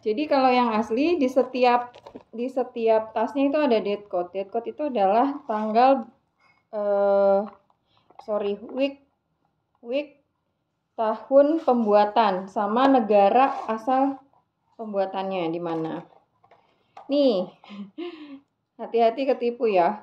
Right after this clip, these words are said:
Soalnya ini kalau yang asli memang ininya dia bulat. Kalau yang palsu dia ininya tuh di dalamnya ini, sini nih per. Gitu. Jadi buat pelajaran, walaupun ini bulat, tapi kita harus lihat semua detailnya.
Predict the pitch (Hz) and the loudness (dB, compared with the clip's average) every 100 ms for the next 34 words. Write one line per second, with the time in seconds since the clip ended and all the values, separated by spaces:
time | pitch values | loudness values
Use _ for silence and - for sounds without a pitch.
0 | - 202 185 202 214 254 240 233 262 269 | -8 -4 -2 -2 -2 -2 0 2 4 4
1 | 269 262 - - 214 214 208 202 - _ | 4 2 -4 -12 -8 -6 -4 -4 -8 _
2 | _ - 220 208 226 302 311 233 214 202 | _ -12 -10 -6 -6 -4 -2 -2 0 0
3 | 247 330 - _ _ _ _ 247 240 247 | 0 -2 -6 _ _ _ _ -8 -4 -2
4 | 285 302 262 240 220 214 202 190 - 208 | 0 4 4 4 6 6 6 4 0 -2
5 | 190 208 220 208 220 269 233 233 240 247 | 0 0 0 0 0 -2 0 4 6 8
6 | 254 254 254 254 - 220 220 226 247 247 | 8 8 8 6 2 -2 0 2 0 0
7 | 269 269 226 - 190 202 202 202 214 208 | 0 -2 -2 -12 -6 2 2 2 0 0
8 | 233 254 - 208 220 240 262 285 _ _ | 2 0 -2 -4 0 2 0 -2 _ _
9 | _ 240 208 175 - _ _ _ _ _ | _ -4 -2 -2 -6 _ _ _ _ _
10 | _ _ 214 - 190 185 196 214 196 190 | _ _ -20 -20 -20 -12 -10 -4 -2 -2
11 | 180 180 185 185 190 240 302 349 - _ | -2 0 2 2 2 4 2 0 -8 _
12 | _ 233 214 220 269 240 233 208 196 196 | _ -10 -8 -4 -2 0 0 -2 0 2
13 | 269 - 220 214 285 320 311 - 226 262 | 0 0 -6 -4 -4 -6 -8 -14 -8 -4
14 | 240 233 - 226 226 233 240 226 226 208 | -2 -4 -4 0 0 0 -2 -2 -2 -4
15 | 214 196 196 | -4 -4 0